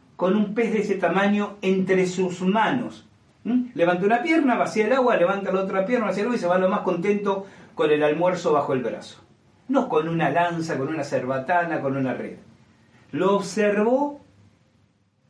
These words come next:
y lo pilló con las manos. Digo, esta, esta, esta simbiosis que, que este pueblo tiene con, con la selva, creo que inclusive es heredera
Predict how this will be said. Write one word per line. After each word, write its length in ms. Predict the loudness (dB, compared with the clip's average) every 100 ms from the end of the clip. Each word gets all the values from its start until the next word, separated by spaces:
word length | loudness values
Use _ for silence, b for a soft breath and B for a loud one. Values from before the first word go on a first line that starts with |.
| -8
y 160 | -2 0
lo 240 | 2 0
pilló 680 | -2 -2 0 0 0 -2 -8 -20 _
con 220 | -2 0 2
las 200 | 0 0
manos. 500 | 0 -2 -6 -10 -20 _ _ _ -14 -4
Digo, 480 | 0 2 2 -2 -18 B B B B
esta, 200 | -10 -4
esta, 320 | 0 2 2
esta 220 | 2 2
simbiosis 1080 | 2 4 4 6 4 4 2 -2 -2 -10 -20 -20 -20 -20 -14 -2
que, 400 | 2 2 0 -2
que 120 | -4
este 200 | 0 0
pueblo 380 | 2 2 2 0
tiene 340 | 0 2 0
con, 540 | 2 2 2 -6 -12 -16 _ b b b b b -16 -2
con 200 | 0 2
la 120 | 0
selva, 840 | 0 0 0 2 2 0 -4 -12 -20 _ _ _ _ _ _ -20 -20 -2
creo 340 | 0 2 0
que 100 | -2
inclusive 520 | -4 -2 -2 0 2
es 220 | 0 -2 -2
heredera 720 | 0 2 2 2 2 0